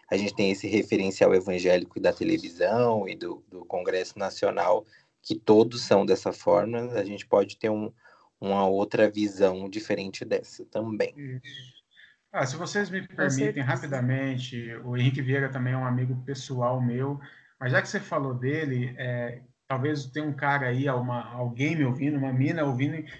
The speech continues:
Speaker 2: falando assim, "Nossa, mas são tão poucos evangélicos progressistas." Realmente, somos poucos dentro desse montante, mas tem um monte, gente.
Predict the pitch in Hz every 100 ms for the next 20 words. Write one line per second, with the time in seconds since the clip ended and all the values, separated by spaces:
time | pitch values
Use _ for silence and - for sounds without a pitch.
0 | _ 165 - 139 202 196 160 139 139 147
1 | 143 - 175 147 214 214 - 180 226 190
2 | 139 143 139 123 127 160 160 131 131 127
3 | 147 127 123 123 143 139 - 127 165 185
4 | 143 127 - - 156 175 143 - - 160
5 | 190 240 - _ - 254 214 - - -
6 | - _ _ 143 170 190 185 165 175 -
7 | 185 180 196 190 160 143 135 156 175 -
8 | 247 339 190 190 - 123 233 -